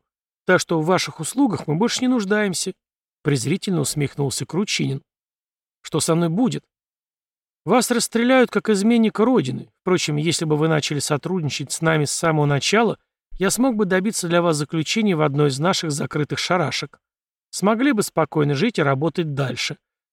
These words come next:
Но вы сделали выбор, и теперь этого не исправишь».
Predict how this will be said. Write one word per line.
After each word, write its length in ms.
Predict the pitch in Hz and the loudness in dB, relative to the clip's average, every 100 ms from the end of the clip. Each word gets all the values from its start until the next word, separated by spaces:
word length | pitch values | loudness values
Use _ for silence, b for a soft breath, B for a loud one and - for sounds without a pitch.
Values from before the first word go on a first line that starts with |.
| - | -2
Но 100 | 214 | 4
вы 120 | 285 | 4
сделали 320 | 214 277 254 | 4 4 4
выбор, 380 | 190 175 165 175 _ _ | 4 4 4 -2 _ _
и 80 | 135 | -10
теперь 280 | - - 135 | -6 -2 -2
этого 180 | 143 143 | 0 0
не 140 | 220 | 0
исправишь». 580 | - 190 147 135 - | 0 0 2 0 -6